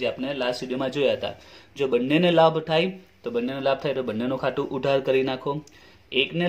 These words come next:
લાભ થાય, એકને ત્યાગ થાય, લાભ થાય તે ઉધાર અને ત્યાગ કરે તે જમા. એકને લાભ આવે, બીજામાં કંઈ નહીં આવે તો બીજાના ખાતે કોઈ અસર નહીં આવશે, અને લાભ થાય છે એને, તો એનું ખાતું આપણે ઉધાર કરી દઈશું. ઓકે, હવે આપણે જોઈએ એના દાખલા જોઈએ.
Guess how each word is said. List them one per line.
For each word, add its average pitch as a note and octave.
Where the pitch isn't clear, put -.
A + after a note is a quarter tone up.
લાભ E3+
થાય, E3
એકને E3
ત્યાગ C3
થાય, D3
લાભ C3+
થાય D3+
તે E3
ઉધાર E3
અને B2
ત્યાગ B2
કરે A2
તે C3+
જમા. G#2+
એકને E3+
લાભ F3
આવે, F3
બીજામાં E3
કંઈ E3+
નહીં F3
આવે D#3+
તો D3+
બીજાના C#3
ખાતે C#3
કોઈ D3+
અસર E3+
નહીં D#3
આવશે, A#2+
અને B2
લાભ B2+
થાય D#3+
છે C3
એને, B2+
તો -
એનું B2
ખાતું A2+
આપણે A#2
ઉધાર A#2+
કરી A2+
દઈશું. F2+
ઓકે, D#3
હવે D3+
આપણે C3
જોઈએ C3
એના A#2
દાખલા C3
જોઈએ. C#3